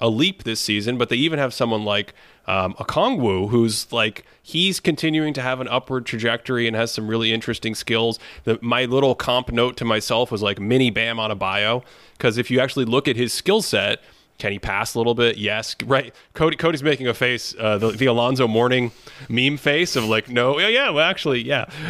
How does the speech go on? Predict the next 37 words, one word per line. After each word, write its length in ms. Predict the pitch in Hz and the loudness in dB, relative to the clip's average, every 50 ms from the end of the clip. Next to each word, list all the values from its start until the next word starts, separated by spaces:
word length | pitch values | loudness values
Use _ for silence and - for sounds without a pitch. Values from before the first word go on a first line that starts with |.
| 170 151 - - | -8 -8 -6 -4
Um, 260 | 113 101 101 104 110 - _ _ _ _ _ _ _ _ _ - - - | -4 -4 -4 -8 -14 -18 _ _ _ _ _ _ _ _ _ -20 -8 -2
like, 340 | 143 139 143 - - - _ _ _ _ _ _ 98 92 101 98 - _ - 110 | 0 2 2 0 -2 -10 _ _ _ _ _ _ -20 -20 -20 -20 -20 _ -18 -14
you 100 | - 123 | -10 -8
know, 120 | 107 90 90 | -8 -8 -6
he's 180 | 101 113 107 | -6 -6 -6
defensive. 680 | 101 107 - - 151 143 160 - - 160 147 147 135 - | -4 -4 -2 0 0 0 0 2 2 4 4 4 2 0
He 120 | - 104 | -4 -4
can, 260 | 95 - 95 95 98 - | -4 -4 -4 -4 -6 -6
he 120 | - 107 98 | -6 -6 -4
can 280 | - 104 92 92 98 - _ - 110 | -4 -4 -6 -6 -8 -12 _ -4 -2
initiate 420 | 107 117 127 123 - 127 113 110 | 0 2 2 2 2 2 2 2
offense 440 | 107 101 110 120 - 110 101 98 - | 0 0 0 0 0 -2 -2 -2 -2
at 100 | 98 95 | -4 -4
the 160 | - 95 - | -4 -6 -2
elbow. 460 | 101 110 120 127 120 123 113 110 110 - - - | 0 0 2 2 2 2 2 2 0 -2 -6 -6
They 80 | 180 | -4
have 160 | 233 247 180 | -2 0 2
all 200 | 185 220 277 320 | 2 2 4 4
these 200 | 302 240 190 139 | 4 2 2 0
different 520 | - 135 160 165 - 160 139 127 123 113 - - - - - | 0 0 -2 0 0 -2 -4 -2 -4 -6 -8 -14 -20 -20 -14
parts, 460 | - - 214 180 120 110 107 - - | -4 0 2 2 2 0 -2 -6 -6
but 180 | - - 131 131 | -4 -2 -2 0
to 120 | - - 120 | 0 -2 0
your 160 | 127 165 175 | 0 0 0
point, 400 | - - 135 120 117 113 110 104 - - - - _ _ _ _ - | 0 2 2 2 4 2 0 -2 -4 -10 -20 -20 _ _ _ _ -12
looking 420 | 104 107 120 151 165 - 180 156 147 | -4 0 2 2 2 2 2 0 0
at 100 | 135 117 | 2 2
that 140 | 120 117 | 2 0
environment 580 | 113 107 98 104 101 104 107 101 95 92 90 92 | 0 0 0 0 2 2 2 2 2 2 0 0
and 140 | 95 90 - | -2 -4 0
thinking 320 | - 113 104 - 110 104 | 0 0 2 2 0 0
about 240 | 98 98 95 92 90 | 2 2 2 0 0
how 160 | 104 104 107 | 0 -2 0
that 180 | 104 101 101 - | 0 0 -2 -2
fits 320 | - - 107 98 - - | -2 -2 -4 -2 -2 0
in 360 | 107 101 95 95 95 92 90 - _ - _ _ _ | 0 2 2 2 0 -2 -4 -8 _ -20 _ _ _
with 560 | - 104 104 101 101 98 95 95 92 90 95 | -6 -2 2 2 4 4 4 2 0 -2 -6